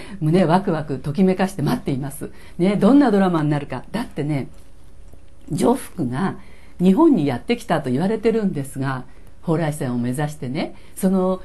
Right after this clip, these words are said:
その頃の日本ってね、確かね、縄文時代が終わって、弥生時代が始まるか始まんないかって、そのぐらいの時代なんですよ。ですから、このドラマの中で、当然日本が出てきますよね。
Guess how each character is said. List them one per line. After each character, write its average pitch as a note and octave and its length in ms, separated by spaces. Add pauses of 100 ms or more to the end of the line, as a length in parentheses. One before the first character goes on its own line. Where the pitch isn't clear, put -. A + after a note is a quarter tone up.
(180)
そ D3+ 160
の C#4 120
頃 E4+ 240
の C#3+ 140
日 C#3 140
本 F#3 180
っ - 20
て C3 140
ね、 C#3 240 (580)
確 - 220
か C3+ 140
ね、 C3+ 240 (420)
縄 G3 320
文 D4+ 280
時 D4+ 100
代 A#3 240
が D3 160
終 D3 180
わ - 20
っ - 60
て、 D3+ 300
弥 F#3+ 380
生 - 20
時 C#4+ 100
代 A#3+ 180
が D#3+ 60
始 D3 240
ま A3 140
る A#3 80
か G3 100
始 E3 160
ま F3+ 140
ん F#3+ 80
な F#3+ 100
い F#3+ 60
か D#3+ 80
っ C3 80
て、 - 100
そ F#3+ 120
の A3 100
ぐ C#4 80
ら D#4 140
い - 20
の D4 80
時 C4 100
代 A#3+ 160
な B3 140
ん A3+ 40
で D#3 60
す C#3+ 140
よ。 B2+ 120 (360)
で F#3+ 100
す - 100
か C#3+ 120
ら、 D#3+ 260 (300)
こ G#3+ 140
の C#4 140
ド B3 120
ラ E4+ 140
マ F#3 140
の D3 40
中 C#3+ 320
で、 D3+ 320 (180)
当 A#3+ 220
然 B3+ 220
日 A#3+ 100
本 C4+ 160
が F3 80
出 D#3 100
て E3 100
き C#3 80
ま B2 100
す - 100
よ B2 80
ね。 F#3+ 260